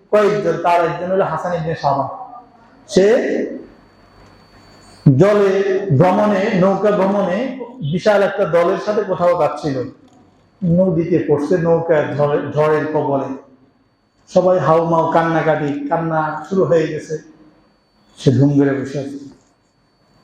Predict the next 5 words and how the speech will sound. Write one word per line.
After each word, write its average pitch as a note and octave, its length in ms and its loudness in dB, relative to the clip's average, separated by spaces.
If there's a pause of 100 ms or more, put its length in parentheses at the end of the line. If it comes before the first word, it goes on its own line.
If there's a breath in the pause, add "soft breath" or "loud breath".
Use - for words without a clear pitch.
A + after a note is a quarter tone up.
(2500)
তা C#3 440 0 (880)
খাদেম D3+ 600 2
ছিল D#3 280 2
সাথে D3 260 2
একটা D#3+ 380 0